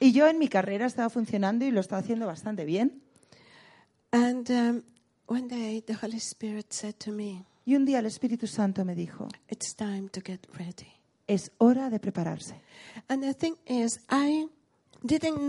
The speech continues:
Speaker 2: know the timing on when all those great miracles would start happen-, happening to break the boxes.
Speaker 1: Y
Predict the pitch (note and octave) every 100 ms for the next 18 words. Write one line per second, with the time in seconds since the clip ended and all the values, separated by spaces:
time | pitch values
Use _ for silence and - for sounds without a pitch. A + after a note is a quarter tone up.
0 | C#4+ C#4 C4+ C4 A#3+ A#3+ - B3+ B3 B3
1 | B3 A3 G3+ F#3+ G#3 - A3 A3+ A#3 A#3+
2 | A#3 - - B3 C4 A#3+ A#3+ A#3 A#3 -
3 | G3+ G#3+ G#3+ - A#3 A#3 G#3+ - G3+ -
4 | A3+ A3+ A#3+ G#3+ - G#3+ A3 - A#3+ A#3+
5 | A3+ G#3 G3+ - - A3 B3 G#3+ G3 G#3
6 | - G#3 G#3 G#3 G#3+ G#3+ G#3+ - - F3+
7 | - - - D#4 C#4+